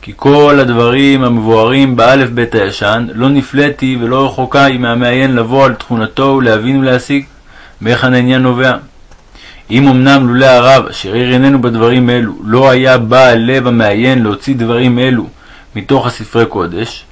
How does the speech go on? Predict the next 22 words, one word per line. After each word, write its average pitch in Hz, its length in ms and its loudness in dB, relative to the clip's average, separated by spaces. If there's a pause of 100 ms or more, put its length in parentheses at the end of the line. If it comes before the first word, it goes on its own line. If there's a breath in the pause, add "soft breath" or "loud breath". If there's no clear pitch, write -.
(340 loud breath)
אך - 180 -6
אחר 131 680 4
שכבר 127 460 0
גילה 117 320 0
לעינינו 127 380 2
דברים 113 380 0
אלו, 98 280 -6 (720 loud breath)
יוכל - 220 -4
המשכיל 139 720 2
אשר 120 260 -2
ליבו 120 380 0
שלם 127 460 0
בספרי 117 460 -4
קודש, - 540 -4 (440 soft breath)
בספרי 123 480 -6
תנ"ך 127 540 2
ואגדות 107 440 -2
רבותינו 113 400 -2
זיכרונם 123 420 -2
לברכה 113 400 0
ושאר 120 300 0
מפרשים 104 640 -6